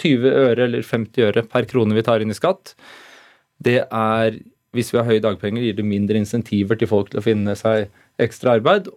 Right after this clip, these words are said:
Og for det tredje så endrer arbeidsmarkedets funksjonsmåte, altså slik at det kan da bli en høyere lønn i arbeidsmarkedet som gjør at færre blir sysselsatt. Men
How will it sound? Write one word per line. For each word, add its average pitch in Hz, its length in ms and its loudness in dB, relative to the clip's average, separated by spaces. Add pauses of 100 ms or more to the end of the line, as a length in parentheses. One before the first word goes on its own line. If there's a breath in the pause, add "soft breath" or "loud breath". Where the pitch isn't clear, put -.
Og 127 340 2
for 123 140 -4
det 117 140 -6
tredje 107 400 -2
så 110 380 -2 (360 soft breath)
endrer 117 380 0
arbeidsmarkedets 101 880 -6
funksjonsmåte, 107 720 -6
altså 110 180 -2
slik 107 320 -2
at 110 240 0 (380 loud breath)
det 143 100 -2
kan 160 140 2
da 143 80 6
bli 131 160 2
en 117 80 -8
høyere 117 480 2
lønn 110 400 0
i - 80 0
arbeidsmarkedet 107 560 -4
som 135 160 0
gjør 110 160 2
at - 80 -8
færre 104 340 -6
blir 107 140 -4
sysselsatt. - 560 -8 (480 loud breath)
Men 170 220 0